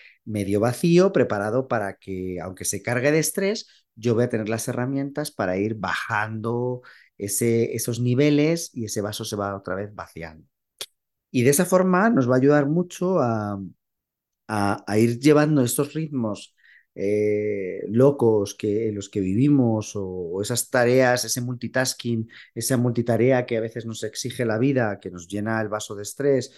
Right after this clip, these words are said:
eh, esas demandas de atención de los otros, ¿no? Desde los hijos, la pareja, los jefes,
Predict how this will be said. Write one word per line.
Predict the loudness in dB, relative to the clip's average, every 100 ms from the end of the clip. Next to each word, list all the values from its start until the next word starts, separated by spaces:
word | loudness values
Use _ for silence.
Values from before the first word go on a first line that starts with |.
| -20 -20 _
eh, | -4 0 2 4 2 0 -4 -8 -10 -10
esas | -4 0
demandas | 0 2 0 -2
de |
atención | -4 -8 -8 -4 -4
de |
los | -4 -4
otros, | -8 -8 -14 -12
¿no? | -12 -10
Desde | -10 -10 -14
los | -14 -14
hijos, | -12 -12
la | -12
pareja, | -12 -12 -12 -14
los | -12 -14
jefes, | -14 -12 -14